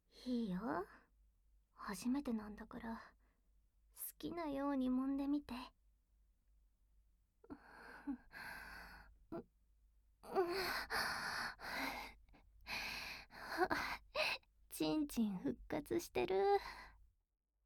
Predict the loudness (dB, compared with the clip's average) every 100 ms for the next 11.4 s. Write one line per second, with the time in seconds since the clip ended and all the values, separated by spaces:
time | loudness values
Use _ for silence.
0 | _ -14 -8 0 4 6 6 6 4 2
1 | -12 4 6 6 4 2 6 6 4 -2
2 | -4 -12 -20 -20 -20 -20 -20 -20 -20 -20
3 | -20 -20 -4 0 0 -2 -8 -14 -14 -14
4 | -14 -18 -20 -20 -20 -20 -16 -4 -2 -2
5 | -8 4 6 8 4 2 6 8 10 10
6 | 8 6 0 -10 -14 -16 -16 -16 -18 -20
7 | -20 -20 -20 -20 -20 -18 -18 -18 0 2
8 | 4 2 -2 2 0 2 0 0 -4 -6
9 | -12 -20 _ _ _ _ _ _ _ _
10 | _ _ -20 -20 -10 2 2 4 4 4
11 | 4 4 2 -2